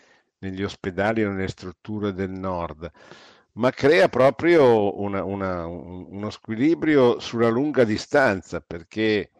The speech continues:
eh, enormi bilanci, eh,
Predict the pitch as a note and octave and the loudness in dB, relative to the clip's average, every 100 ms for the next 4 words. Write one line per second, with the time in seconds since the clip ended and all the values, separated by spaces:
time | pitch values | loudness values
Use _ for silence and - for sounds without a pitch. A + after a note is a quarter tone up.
0 | _ _ _ _ _ _ _ _ _ _ | _ _ _ _ _ _ _ _ _ _
1 | _ - - G2+ G2+ G2+ G2 G2 F#2 A#2+ | _ -18 -14 -12 -10 -12 -12 -12 -2 4
2 | C3 B2 A2 G#2 G2+ F#2 F2+ F2 E2 D#2+ | 4 4 0 -2 -2 -4 -8 -10 -12 -16
3 | E2+ - - A#2+ A#2 - - G2 G2 F2+ | -20 -20 -20 -20 -20 -20 -20 -20 -20 -20
4 | G2 - - _ - - G#2 G2 F#2+ G#2 | -20 -20 -20 _ -20 -20 -20 -16 -10 -2
5 | C3 A#2+ G#2 - G2 F2+ F2 - - G2 | 2 2 0 -6 -6 -6 -8 -14 -20 -20